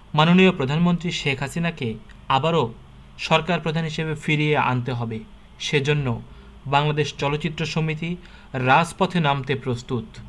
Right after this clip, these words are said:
এবং আমি মিশা সওদাগর সে আন্দোলনের নেতৃত্ব দেব। আমি মাননীয় প্রধানমন্ত্রী শেখ হাসিনাকে আবারও সসম্মানে দেশে ফিরিয়ে নিয়ে আসব এবং বাংলাদেশের প্রধানমন্ত্রী হিসেবে তার পদ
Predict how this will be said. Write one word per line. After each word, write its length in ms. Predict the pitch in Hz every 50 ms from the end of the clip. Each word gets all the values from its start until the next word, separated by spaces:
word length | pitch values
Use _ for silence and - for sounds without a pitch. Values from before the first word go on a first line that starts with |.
| - - - -
এবং 380 | 143 135 135 143 127 113 110 - - - - - - - -
আমি 280 | - 131 139 156 185 196
মিশা 260 | 190 185 185 - 185
সওদাগর 540 | - - 170 170 165 170 165 147 127 110 110 - - - - - - -
সে 240 | - - 170 160 156 -
আন্দোলনের 580 | 143 135 135 139 147 160 170 175 180 175 165 147
নেতৃত্ব 520 | 127 127 127 123 - 143 131 123 - 127
দেব। 260 | 117 120 113 113 113 110 - - - - - - -
আমি 380 | 135 139 147 156 151 127 110 113 - - - - - - -
মাননীয় 360 | 151 151 160 165 165 170 160
প্রধানমন্ত্রী 580 | 160 147 135 143 160 170 170 165 160 156 165 151
শেখ 300 | - - 151 139 127 -
হাসিনাকে 520 | 135 - - 175 185 175 - - 113 110 110 - - - - - -
আবারও 340 | 143 143 156 175 165 160 147
সসম্মানে 760 | - - 139 127 123 - 156 165 180 185 180 160 123 110 110 - - - - - - 139
দেশে 240 | 143 143 - 175 165
ফিরিয়ে 380 | 160 - 143 139 143 151 156
নিয়ে 160 | 151 156 156 151
আসব 380 | 151 147 151 - 170 180 190 190 - - - - -
এবং 380 | 147 156 175 185 147 - 113 220 - - - - - -
বাংলাদেশের 600 | 135 139 143 160 165 170 165 160 - - 175 160
প্রধানমন্ত্রী 600 | - 143 131 143 156 175 175 175 175 170 190 175
হিসেবে 420 | 160 151 156 175 156 143 113 107 - - - - -
তার 120 | 143 139 123 123
পদ 200 | 139 131 131 123